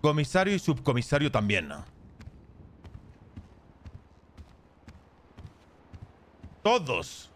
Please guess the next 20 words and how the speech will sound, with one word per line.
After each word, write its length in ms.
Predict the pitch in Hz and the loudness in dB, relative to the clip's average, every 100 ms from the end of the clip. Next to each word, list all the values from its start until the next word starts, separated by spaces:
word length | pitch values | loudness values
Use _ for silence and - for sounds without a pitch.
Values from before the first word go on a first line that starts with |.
| - - - - - - - - - | -20 -20 -20 -20 -20 -20 -20 -20 -2
los 280 | 151 185 - | 2 2 4
implicados 920 | 208 - 208 202 214 107 87 - - - - | 2 4 2 4 2 2 -8 -8 -18 -20 -8
en 140 | - 185 | 2 4
la 80 | 190 | 4
fiestecita 800 | - 202 - 202 185 269 226 240 | 4 2 4 2 2 0 2 2
de 120 | 202 | 4
mierda 640 | 208 277 208 135 90 76 - - - | 4 4 4 2 0 -2 -10 -20 0
que 60 | 160 | 4
habéis 260 | 226 269 | 4 4
montado, 640 | 214 220 170 233 151 92 71 - - - | 4 2 4 2 2 -2 -4 -14 -20 -8
vais 320 | - 233 269 - | 4 4 4 4
a 80 | |
venir 240 | 208 190 175 | 4 6 6
ahora 240 | 190 240 | 6 6
mismo 520 | 269 262 185 135 101 - | 4 4 4 4 2 2
aquí 340 | 165 196 269 | 2 2 4
al 180 | 285 220 | 4 4
puto 300 | - 294 294 | 4 4 6
estrado. 520 | 247 - 151 123 98 95 | 2 4 2 2 0 0
¡Ya! 500 | 131 240 151 - | 2 4 2 -2